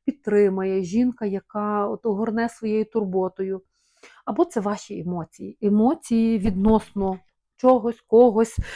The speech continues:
Ну, емоції ж можуть бути як плюс, так і в мінусі. І тому від вас залежить, які вони будуть. Чи це радість, наповнення, кохання,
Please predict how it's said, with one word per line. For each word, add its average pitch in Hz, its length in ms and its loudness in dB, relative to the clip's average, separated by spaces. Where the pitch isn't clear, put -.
Ну, 269 280 2
емоції 247 500 0
ж - 100 -14
можуть 240 260 0
бути 240 260 -4
як 220 220 -6
плюс, 254 360 -2
так 202 220 -10
і 214 40 -4
в 214 40 -2
мінусі. 208 600 -2
І 254 80 2
тому 240 520 0
від 196 160 -4
вас 180 240 -2
залежить, 175 380 -6
які 190 180 -8
вони 175 200 -6
будуть. 175 260 -6
Чи 233 120 -6
це - 200 -6
радість, 220 400 -2
наповнення, 196 960 0
кохання, 180 800 -6